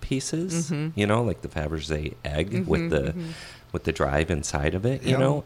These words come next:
Speaker 1: and then,
Speaker 2: Mm-hmm.
Speaker 1: but you're, you've got it also next to, like,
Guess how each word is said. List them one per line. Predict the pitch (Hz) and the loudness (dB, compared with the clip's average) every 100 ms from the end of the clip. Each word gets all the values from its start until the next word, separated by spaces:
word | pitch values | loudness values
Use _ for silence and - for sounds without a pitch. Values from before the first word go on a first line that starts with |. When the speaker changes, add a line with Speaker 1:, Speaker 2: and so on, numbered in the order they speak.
| - | 0
Speaker 1:
and | 95 101 | 2 6
then, | 104 104 | 4 2
Speaker 2:
Mm-hmm. | 151 - - - | -4 -14 -18 0
Speaker 1:
but | 113 | 2
you're, | 117 110 107 - - - | 6 6 4 0 -12 -16
you've | - 110 - | -2 0 2
got | 113 117 | 2 4
it | 90 | 4
also | 110 - 90 | 2 2 2
next | 90 92 - - | 2 0 -4 0
to, | 104 | 0
like, | 78 78 - | 2 0 -4